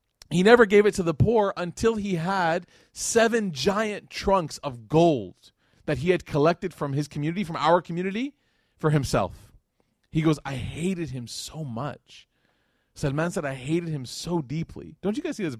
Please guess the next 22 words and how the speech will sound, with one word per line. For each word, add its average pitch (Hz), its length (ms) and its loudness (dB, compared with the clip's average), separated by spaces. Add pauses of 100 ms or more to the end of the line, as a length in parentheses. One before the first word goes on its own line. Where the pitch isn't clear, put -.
It's 117 140 -10
very 160 180 -4
profound. 104 600 -10 (1000)
He 165 160 -4
didn't 233 340 -2 (300)
allow 135 640 0
this 131 280 -8
moment 127 480 -6
to 117 80 -12
turn 123 300 -4
him 117 80 -8
away 110 280 -4
from 107 180 -16
the 98 80 -10
religion. 95 540 -10 (760)
He's 175 200 -4
seeing 220 260 -2
corruption 127 640 -2
right 123 200 0
in 135 80 -8
front 135 160 -10
of, 123 60 -16